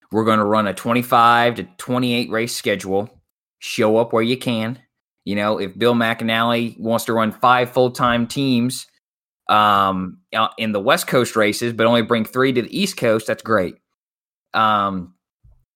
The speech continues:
Venturini, I know they're gonna be the, they would be the ones that hate this the most. And I, I, I think they've kind of been vocal about they don't like this new system, but you know what? Things change, right? If, if they can't see that this is a different world, racing world,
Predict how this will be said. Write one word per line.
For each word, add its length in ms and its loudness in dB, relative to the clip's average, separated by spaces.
Venturini, 800 0
I 100 0
know 180 4
they're 200 4
gonna 200 0
be 120 0
the, 160 -2
they 160 2
would 200 0
be 120 0
the 80 -2
ones 140 0
that 100 -4
hate 200 -4
this 160 -8
the 100 -8
most. 600 -4
And 120 -6
I, 80 -2
I, 300 -6
I 60 -6
think 260 -6
they've 240 0
kind 160 0
of 60 -2
been 120 0
vocal 320 4
about 300 4
they 80 0
don't 220 0
like 340 0
this 360 -4
new 120 2
system, 320 -2
but 120 0
you 80 2
know 120 4
what? 220 4
Things 220 2
change, 640 -4
right? 260 2
If, 220 -6
if 220 -8
they 200 4
can't 360 -2
see 260 -2
that 160 -2
this 180 0
is 80 -4
a 80 -2
different 520 -2
world, 500 4
racing 400 0
world, 460 2